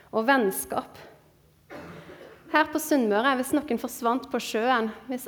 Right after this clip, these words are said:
ei dame mistet mann og flere av sønnene kanskje, så satte nabokona litt ekstra poteter i jorda den våren. En var avhengig av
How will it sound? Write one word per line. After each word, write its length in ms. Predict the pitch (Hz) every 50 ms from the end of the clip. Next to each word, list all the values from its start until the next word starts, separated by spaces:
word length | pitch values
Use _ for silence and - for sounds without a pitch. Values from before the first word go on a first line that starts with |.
| -
ei 160 | 240 240 247 262 247
dame 320 | 247 233 208 196 190 202 220 240
mistet 720 | 233 226 - - - - 196 202 214 226 208 - - - 233
mann 400 | 214 214 240 254 262 262 262 262 240
og 240 | 214 196 190 185 - - - - - _ -
flere 300 | - 254 220 226 233 -
av 80 | 240 233
sønnene 420 | - - 247 214 185 180 180 196 185
kanskje, 360 | 247 233 233 - - 214 214 - - - - - - - _ - - - _ _ _ -
så 180 | - - 311
satte 380 | 302 - 320 302 - - 254 254
nabokona 840 | 277 277 262 226 196 - 180 190 - - 233 233 254 254 247 233 233 226 - - - - - _ - 262
litt 160 | 269 269 - -
ekstra 320 | - - - - - 254 254
poteter 640 | - 214 - - 196 220 - - 247 226 202 196
i 80 | 196 185
jorda 320 | 185 180 202 208 220 208 208 - - - -
den 180 | 190 185 202 196
våren. 360 | 190 175 180 202 214 202 202 - - - _ _ _ _ _ _ _ _ _ _ _ _ _ _ _ _ _ _ _ _ _ _ _ - -
En 160 | 220 226 233
var 160 | 262 262 -
avhengig 560 | 302 294 262 220 185 180 190 196 202 214 226
av 80 | 233